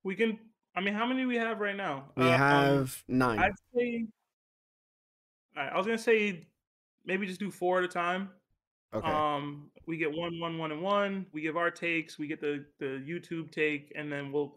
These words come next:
Speaker 1: have concise winners, and then we'll drop and then bring, bring in the next four. So.
Speaker 2: Okay. All right. So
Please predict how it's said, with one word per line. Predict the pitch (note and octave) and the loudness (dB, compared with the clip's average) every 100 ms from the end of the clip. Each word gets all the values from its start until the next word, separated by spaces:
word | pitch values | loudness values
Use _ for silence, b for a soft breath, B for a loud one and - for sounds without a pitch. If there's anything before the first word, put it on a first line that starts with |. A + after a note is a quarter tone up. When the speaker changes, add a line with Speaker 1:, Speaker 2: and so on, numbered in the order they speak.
| - | 0
Speaker 1:
have | D3 C3+ | 0 0
concise | D3 C#3+ C#3+ C#3+ - _ _ _ _ _ | -10 -6 -6 -6 -18 _ _ _ _ _
winners, | D#3 E3 G3 G3 F#3 | -4 0 2 2 0
and | D#3+ | -2
then | D3+ | -2
we'll | D3 D3 D3 - | 0 0 -2 -2
drop | D#3 D3+ D3+ | 4 4 4
and | D3 | -2
then | D3 C#3 | -6 -6
bring, | C3+ C#3 C3 _ | -6 -8 -8 _
bring | D3+ D3 | -6 -6
in | C#3+ | -6
the | C#3 | -8
next | C3+ C3 - | -8 -10 -10
four. | D3 C3+ C3+ - _ _ _ _ - | -8 -6 -8 -12 _ _ _ _ -4
So. | A#2 | -2
Speaker 2:
Okay. | C3 B2 B2+ _ _ _ - | 0 -2 -8 _ _ _ 0
All | B2+ | 4
right. | A#2 G2+ - | 4 0 -6
So | - C3 B2 A#2+ A#2 A2 | 0 2 4 2 0 -4